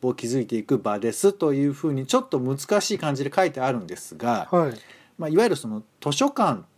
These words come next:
Speaker 1: て、やっぱこう開かれた施設なので、
Speaker 2: うん。
Speaker 1: えー、まあ、なんていうのかな。図書館を使うのはやっぱ普通の人たちじゃないですか。
Speaker 2: はい。
Speaker 1: その普通の人たちがどういうふうに楽しく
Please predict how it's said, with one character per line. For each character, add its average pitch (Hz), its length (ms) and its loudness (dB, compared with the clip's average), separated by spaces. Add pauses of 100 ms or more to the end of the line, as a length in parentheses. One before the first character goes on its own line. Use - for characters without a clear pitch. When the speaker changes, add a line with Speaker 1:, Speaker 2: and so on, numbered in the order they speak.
Speaker 1:
て、 147 300 4 (340)
や 185 80 -6
っ 175 40 -16
ぱ 185 80 -2
こ 170 100 -2
う - 20 0
開 196 320 2
か 269 140 0
れ 214 120 0
た - 140 -10
施 - 120 -10
設 - 300 -6
な 80 100 -16
の - 140 -20
で、 104 400 -4
Speaker 2:
う 160 60 -2
ん。 131 280 -2 (120)
Speaker 1:
え 85 840 -16
ー、 - 120 -20
ま 165 140 0
あ、 95 140 -2 (600)
な 123 140 -10
ん - 40 -18
て - 80 -20
い - 40 -20
う - 20 -20
の - 60 -20
か - 100 -20
な。 - 120 -20 (600)
図 170 120 -2
書 220 100 0
館 185 240 -2
を 113 140 -2 (140)
使 - 300 2
う 208 160 2
の 170 80 -4
は 123 80 0
や 110 60 0
っ - 40 -8
ぱ - 80 -20
普 - 120 -18
通 135 220 -2
の 131 80 -2
人 123 180 -6
た 87 160 -12
ち - 160 -16
じ - 100 -16
ゃ - 40 -18
な 113 100 -20
い 113 40 -20
で - 100 -20
す - 100 -20
か。 - 160 -18 (200)
Speaker 2:
は 147 280 4
い。 - 20 -20
Speaker 1:
そ - 80 -12
の 185 80 -6
普 - 120 -12
通 220 200 -2
の 214 80 2
人 226 200 -2
た 214 120 0
ち 208 140 -6
が 196 140 2
ど 220 180 2
う 226 80 2
い 196 40 -2
う - 20 -2
ふ 180 80 -6
う 175 60 -4
に 185 180 -2
楽 160 240 0
し - 120 -6
く 104 220 -8